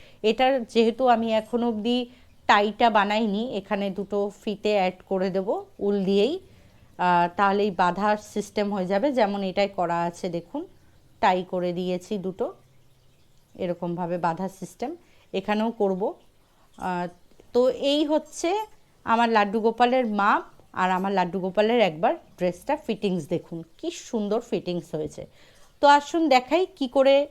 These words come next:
এরকম রাউন্ড শেপ বা রাউন্ড নেকের আপনারা টপ তৈরি করে নিতে পারবেন লাড্ডু গোপালের জন্য very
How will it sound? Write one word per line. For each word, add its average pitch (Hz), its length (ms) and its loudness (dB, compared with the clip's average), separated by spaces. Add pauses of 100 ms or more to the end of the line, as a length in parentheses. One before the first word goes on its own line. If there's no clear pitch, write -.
এরকম 233 420 0
রাউন্ড 214 440 2
শেপ - 360 2 (120)
বা 202 220 2
রাউন্ড 208 420 0
নেকের 202 420 0 (500)
আপনারা 190 480 2 (640)
টপ 277 180 8 (120)
তৈরি 220 240 4
করে 196 220 -2
নিতে 196 240 -4
পারবেন 208 380 0
লাড্ডু 180 320 0
গোপালের 175 380 0
জন্য 220 240 -4
very 294 320 -2